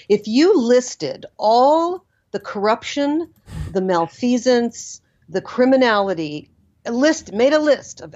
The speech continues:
everything right up to his taxes of, of Trump and his, uh, cabal, and you didn't have any names or party attached to it. You just said, "Here, we're doing a survey. Here are all these things these people did."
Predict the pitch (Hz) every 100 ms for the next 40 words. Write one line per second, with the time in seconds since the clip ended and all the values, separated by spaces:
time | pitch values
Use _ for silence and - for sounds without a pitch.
0 | - 262 269 - 165 180 240 294 302 302
1 | - 240 233 220 202 208 - 214 190 190
2 | 156 151 147 - - - - 180 - _
3 | 196 180 - 262 311 - 220 214 233 240
4 | 247 - - _ _ _ _ 190 180 175
5 | 208 180 175 143 151 190 190 196 165 220
6 | 247 202 180 - - 254 330 311 302 277
7 | 285 285 - 214 202 - 220 208 190 -
8 | 190 175 - 139 156 202 208 240 226 196
9 | - - - _ - 311 330 285 294 320
10 | 311 285 247 196 143 143 - 285 339 311
11 | - 226 233 220 220 - 202 190 180 185
12 | 185 - 185 185 170 175 165 165